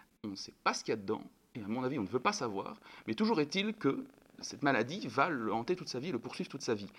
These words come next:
Et par contre, ce qui est très intéressant, c'est que cet incident du P T cent neuf va lui permettre de justifier ses souffrances et ses blessures par ses actes de guerre. Et ainsi, tourner la, la question de sa faiblesse phy-, physique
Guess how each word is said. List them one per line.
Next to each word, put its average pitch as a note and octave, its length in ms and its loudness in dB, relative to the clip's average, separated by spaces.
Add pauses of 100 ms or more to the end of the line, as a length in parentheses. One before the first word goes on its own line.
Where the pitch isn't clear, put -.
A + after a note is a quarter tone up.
(400)
Et F3+ 300 12 (100)
par - 180 0
contre, - 280 -2 (220)
ce - 100 -16
qui - 80 -10
est - 20 -6
très G3+ 160 2
intéressant, D3+ 520 -2
c'est C3+ 140 -6
que - 80 -8
cet E3 160 -4
incident D3+ 420 -2
du A#2 100 0
P C3 100 0
T B2+ 120 -2
cent A#2+ 140 -4
neuf B2 220 -6
va C3 280 2
lui G#3+ 120 2
permettre C3 540 -4 (220)
de A#2 80 4
justifier F#3 680 2
ses C#3 200 -4
souffrances C#3 520 -2
et - 40 -6
ses A2 140 -8
blessures G#2 520 -2 (400)
par B3+ 400 12
ses C#3 220 4
actes G#3 180 6
de F3 120 4
guerre. B2 300 0 (640)
Et G3 240 12 (320)
ainsi, D#3+ 460 4 (560)
tourner A3 560 12 (220)
la, G2+ 260 4
la - 100 -4
question E3 200 0
de D#3+ 40 4
sa D3 60 -4
faiblesse A#2+ 260 2
phy-, A2+ 240 -8
physique C#3 320 -6